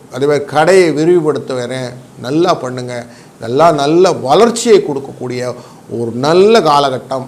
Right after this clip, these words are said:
அப்படின்னே சொல்லலாம். அப்போ வீரிய, அஹ், வீரிய சனி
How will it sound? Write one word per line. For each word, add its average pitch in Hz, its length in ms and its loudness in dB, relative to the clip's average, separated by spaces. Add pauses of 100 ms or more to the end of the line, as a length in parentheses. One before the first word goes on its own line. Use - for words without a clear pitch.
(120)
அப்படின்னே 123 360 -8
சொல்லலாம். 117 680 -10 (320)
அப்போ 165 200 -2
வீரிய, 190 560 2 (300)
அஹ், 127 360 -8 (240)
வீரிய 226 320 4
சனி 165 440 -2